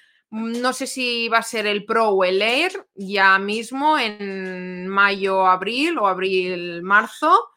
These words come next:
van a salir por ahí, por abril. Y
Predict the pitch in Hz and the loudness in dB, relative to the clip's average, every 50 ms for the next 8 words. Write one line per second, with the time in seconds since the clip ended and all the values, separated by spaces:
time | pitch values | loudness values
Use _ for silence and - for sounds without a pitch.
0 | _ _ _ _ _ _ 202 196 220 220 226 220 - - 208 196 202 220 254 294 | _ _ _ _ _ _ 2 4 4 6 4 2 2 2 2 2 2 2 0 0
1 | 330 320 - - 196 190 190 202 240 220 214 190 185 185 185 196 226 262 311 370 | -2 -2 0 0 2 2 2 2 0 -2 0 2 2 2 2 0 0 0 0 0
2 | 440 466 466 _ _ _ _ _ _ _ _ _ _ _ _ - 285 311 330 349 | -2 -4 -6 _ _ _ _ _ _ _ _ _ _ _ _ 2 4 4 4 4